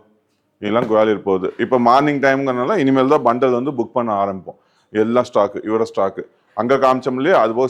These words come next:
செக்ஷன் யூனிட்ல காமிச்சோம் இல்லையா, அது, அது போக இங்க இருக்கிற ஸ்டாக்ஸ் எல்லாமே, இது எல்லாமே. இந்த பாருங்க, அந்த ஃபேண்ட் எல்லாம் காமிச்சோம் இல்லையா, பாப்கார்ன்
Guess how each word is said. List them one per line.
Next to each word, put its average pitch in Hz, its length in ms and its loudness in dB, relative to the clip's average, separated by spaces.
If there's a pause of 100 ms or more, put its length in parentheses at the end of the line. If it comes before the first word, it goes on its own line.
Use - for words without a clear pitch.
செக்ஷன் 139 260 -6
யூனிட்ல 123 380 -6
காமிச்சோம் 113 300 -6
இல்லையா, 151 180 0 (180)
அது, 110 160 0 (320)
அது 110 200 -2
போக 190 200 0
இங்க 123 200 -4
இருக்கிற 117 280 -8
ஸ்டாக்ஸ் 95 340 -6 (100)
எல்லாமே, 95 280 -8 (180)
இது 92 140 -12
எல்லாமே. 95 240 -8 (400)
இந்த 110 120 0
பாருங்க, 113 240 -2
அந்த 107 160 -2
ஃபேண்ட் 127 320 0
எல்லாம் 123 220 -4
காமிச்சோம் 113 300 -6
இல்லையா, 139 180 0 (2750)
பாப்கார்ன் 92 340 0